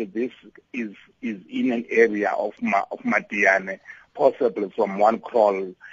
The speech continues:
and they've identified the dipping tank from which this incident has been identified. The possibilities, among others, is that due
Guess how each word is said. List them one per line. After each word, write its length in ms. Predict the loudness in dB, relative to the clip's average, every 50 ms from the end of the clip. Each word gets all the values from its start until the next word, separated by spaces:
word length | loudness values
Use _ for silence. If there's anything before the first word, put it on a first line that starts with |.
| -20 -12 -2
and 220 | 0 0 0 0
they've 160 | -4 -4 -4 -4
identified 680 | -6 -4 -2 -4 -2 -2 -4 0 2 4 4 4 2 0
the 80 | -6
dipping 460 | -8 _ -16 -14 -10 -10 -10 -10 -8
tank 300 | -4 0 0 0 0 -4 -14 -8
from 220 | -8 -8 -8 -6
which 340 | -6 -6 -6 -6 -8 -14 -20 _ _ _ _ _ _ _ -12
this 140 | -12 -12 -12 _ -10
incident 580 | -8 -8 -6 -6 -6 -4 0 0 0 0 0
has 120 | -2 -2 -2
been 180 | -4 -6 -4
identified. 800 | -4 -4 -2 -2 -4 -2 -2 -4 -4 -2 -2 0 0 -2 -4 -8 _ -20 _ _ -20 -20 -20 -20 -18 -10
The 80 | -10 -8
possibilities, 840 | -2 2 2 2 4 2 0 4 4 6 6 4 2 4 0 2 4
among 380 | 4 2 4 4 4 2 2 -2 -4
others, 360 | -4 -4 -2 -2 -4 -4 -4 _ -14
is 120 | -14 -14 _ -6
that 240 | -4 -4 -4 -6 _ -20 -20 -20 _ _ _ -4
due 280 | 2 4 4 4 4